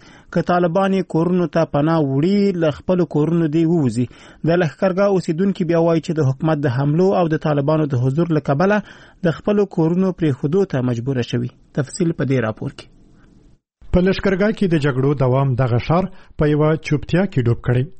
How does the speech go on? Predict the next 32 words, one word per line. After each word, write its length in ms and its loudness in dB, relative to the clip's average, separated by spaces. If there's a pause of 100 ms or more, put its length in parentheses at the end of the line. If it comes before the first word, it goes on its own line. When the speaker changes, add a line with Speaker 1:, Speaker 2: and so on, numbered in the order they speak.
(140)
Speaker 2:
خو 100 0
هغه 180 2
څه 220 0
چې 80 0
اورېدل 420 0
کېږي 300 2 (340)
د 20 0 (120)
وسلو 320 0
د 180 0
ډزو 280 2 (240)
او 100 2
بمباریو 680 2 (120)
غږونه 460 2
دي. 100 2 (360)
د 120 2
لښکرګاه 500 0
اوسیدونکی 680 0
بهاودین 540 2
خان 200 2
وایي، 220 2 (360)
په 100 0
دې 140 2
ښار 180 2
کې 200 0
د 120 0
ده 120 2
په 40 2 (100)
څېر 140 2 (120)
ګڼ 140 2 (120)
کسان 280 2 (400)
د 20 4 (100)
خپلو 300 4